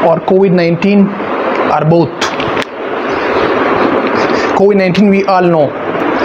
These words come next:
the radiological feature, bilateral peripheral or bilateral pneumonia. So, but if there is a leukocytosis, the Gram stain or sputum culture is positive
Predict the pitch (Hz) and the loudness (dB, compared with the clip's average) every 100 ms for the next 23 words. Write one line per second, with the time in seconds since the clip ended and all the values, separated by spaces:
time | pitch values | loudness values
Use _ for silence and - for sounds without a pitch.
0 | - - - 160 160 165 170 170 165 - | -2 -2 0 2 4 2 2 0 -2 -2
1 | 180 170 147 147 156 160 147 156 151 156 | 0 0 0 2 2 0 0 0 -2 0
2 | 156 147 151 143 143 147 151 147 147 156 | 0 2 0 2 2 0 2 2 2 2
3 | 151 131 127 - - - - - - - | 2 0 -2 -6 -6 -6 -4 -2 -2 -2
4 | - - - 180 165 - - - 160 175 | 0 0 0 0 -2 -6 -8 0 2 2
5 | 180 - 185 165 214 196 196 214 262 214 | 0 -2 0 4 4 4 4 4 4 0
6 | - 175 160 170 156 139 123 - - - | -2 -2 0 0 0 0 -2 -2 -2 -2
7 | - - - - - - - 180 151 190 | -2 -2 -2 -2 -2 -2 0 0 2 2
8 | 208 - 208 202 196 - - - - - | 2 0 0 2 2 0 -4 -2 -2 -2
9 | - - - 175 170 165 - - - - | -2 -2 0 0 0 -2 -8 -6 -4 0
10 | 208 208 185 190 180 170 - 180 175 151 | 0 2 0 0 0 0 0 0 0 0
11 | 135 | -2